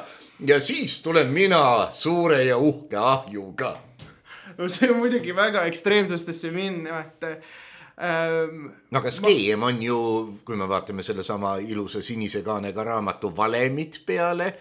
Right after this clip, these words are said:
Speaker 1: lausa valemisse paigutatav ühe variandina.
Speaker 2: Hmm.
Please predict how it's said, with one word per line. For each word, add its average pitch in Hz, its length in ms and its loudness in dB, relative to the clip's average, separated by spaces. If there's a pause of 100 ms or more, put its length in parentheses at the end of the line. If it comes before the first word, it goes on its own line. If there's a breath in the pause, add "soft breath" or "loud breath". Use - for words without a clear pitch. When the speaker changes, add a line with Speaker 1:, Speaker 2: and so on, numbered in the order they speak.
(320 loud breath)
Speaker 1:
lausa 90 420 -4
valemisse 147 680 -4
paigutatav 90 920 -6
ühe 131 360 2 (340)
variandina. 69 1000 -4 (680 loud breath)
Speaker 2:
Hmm. 214 340 -2